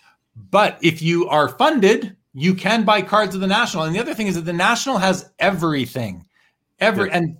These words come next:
Speaker 1: so many of those dealers don't have anything from twenty twenty. They don't have any Prism basketball. So, you know,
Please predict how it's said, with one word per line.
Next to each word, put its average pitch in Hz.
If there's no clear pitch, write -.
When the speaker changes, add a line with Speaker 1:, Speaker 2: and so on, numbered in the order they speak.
Speaker 1:
so -
many 247
of 247
those 220
dealers 143
don't 220
have 160
anything 151
from 135
twenty 135
twenty. 123
They 156
don't 202
have 190
any 190
Prism 156
basketball. 131
So, 151
you 170
know, 160